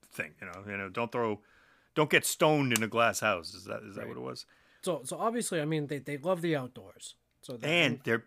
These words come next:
Speaker 1: their bed is, like, jutting out from the house, and it's, like, surrounded by glass, and they just have this amazing view of the stars.
Speaker 2: Right.
Speaker 1: And their bedroom is, like, bathed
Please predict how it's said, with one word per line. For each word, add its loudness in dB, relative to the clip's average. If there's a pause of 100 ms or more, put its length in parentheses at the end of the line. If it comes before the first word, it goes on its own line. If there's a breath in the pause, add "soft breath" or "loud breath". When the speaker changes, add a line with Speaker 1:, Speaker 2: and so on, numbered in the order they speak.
Speaker 1:
their 0
bed 0
is, -4
like, -4 (340)
jutting 2
out 4 (320)
from 0
the 0
house, -2 (400)
and 0
it's, -6
like, -4
surrounded 0
by 2
glass, -2 (180)
and -2
they -2
just -8
have -4
this -10
amazing -6
view -8
of -12
the -20
stars. -16 (600)
Speaker 2:
Right. -16 (400)
Speaker 1:
And -2 (320)
their -2
bedroom 0
is, -8
like, -16 (260)
bathed 2